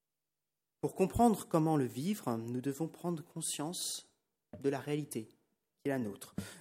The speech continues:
de l'environnement dans lequel nous vivons.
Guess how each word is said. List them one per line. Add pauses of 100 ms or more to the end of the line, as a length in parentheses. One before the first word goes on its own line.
de
l'environnement (540)
dans
lequel
nous
vivons.